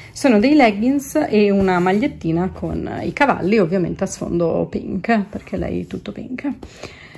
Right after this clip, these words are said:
Basta. No, ah no, e poi Gregorio allo store Red Bull, perché qui, eh, chiaramente c'è lo, lo store, l'official store Red Bull, ha comprato il modellino della moto di Marc Marquez.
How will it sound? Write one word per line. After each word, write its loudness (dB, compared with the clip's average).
Basta. -4
No, -4
ah 4
no, 10
e 2
poi 4
Gregorio 4
allo 6
store 2
Red 2
Bull, 6
perché 0
qui, 0
eh, -2
chiaramente 0
c'è -2
lo, 0
lo -4
store, 0
l'official -2
store 2
Red 0
Bull, 2
ha -2
comprato -2
il 0
modellino 2
della 0
moto -2
di 0
Marc 0
Marquez. -16